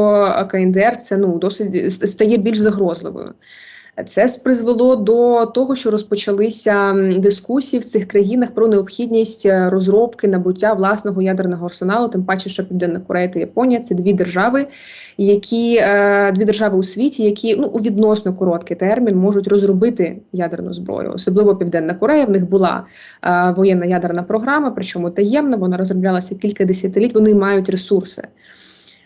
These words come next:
В цьому також не зацікавлені С Ш А. І для того, щоб цей, е, трошки послабити напругу, С Ш А пропонують ядерні гарантії, ядерну парасольку і збільшують свою присутність біля китайських берегів.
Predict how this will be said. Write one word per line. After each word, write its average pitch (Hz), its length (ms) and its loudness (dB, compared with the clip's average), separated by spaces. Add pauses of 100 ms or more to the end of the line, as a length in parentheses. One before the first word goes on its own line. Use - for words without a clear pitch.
(180)
В - 100 -20
цьому 311 240 4
також 277 340 0
не 247 80 2
зацікавлені 247 640 0
С 233 140 -4
Ш 196 180 -4
А. 73 200 -8 (140)
І 190 100 -4
для 202 120 2
того, 226 260 -2
щоб 196 460 2
цей, 208 340 4
е, 190 560 0
трошки 233 540 2
послабити 190 600 -2
напругу, 277 580 0
С 220 140 -8
Ш 220 200 -4
А 269 200 -2 (380)
пропонують 254 500 2
ядерні 208 360 2
гарантії, 180 500 -4
ядерну 202 340 -2
парасольку 190 760 -6
і 214 60 0
збільшують 240 480 0
свою 220 240 0
присутність 214 560 -2
біля 208 200 2
китайських 185 560 -4
берегів. 165 420 -6